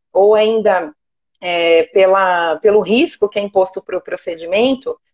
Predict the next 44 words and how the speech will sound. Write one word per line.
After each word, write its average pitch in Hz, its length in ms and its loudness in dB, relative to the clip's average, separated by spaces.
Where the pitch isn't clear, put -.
Eu - 80 -18
vou 190 100 0
dar 208 120 2
um 208 80 2
exemplo 190 440 -2
com 190 220 -2
a, 165 540 -4
com 170 120 -8
a - 20 -6
aspiração 185 500 -2
de 180 100 -6
vias 175 260 -2
aéreas, 170 400 2
que - 120 -10
hoje 170 600 -6
é 165 80 -2
um 190 140 -2
dos 202 200 0
últimos, 208 520 0
né, 214 180 -2
que 202 100 -18
em 190 60 -10
dois 190 220 2
mil 196 100 -2
e 180 80 -10
dezessete 190 380 -4
foi 185 100 0
regulado. 175 500 -2
Fica 254 240 -2
privativo 277 600 -2
apenas 240 400 -4
pro 233 100 -6
enfermeiro 220 560 0
executar, 226 640 -2
né? 170 120 -6
Então, 202 260 2
algumas 262 420 0
funções, 233 400 -4
alguns 226 240 2
procedimentos 214 540 -2
são 208 140 -2
privativos, 240 840 -4
e 247 360 2
entre, 262 400 0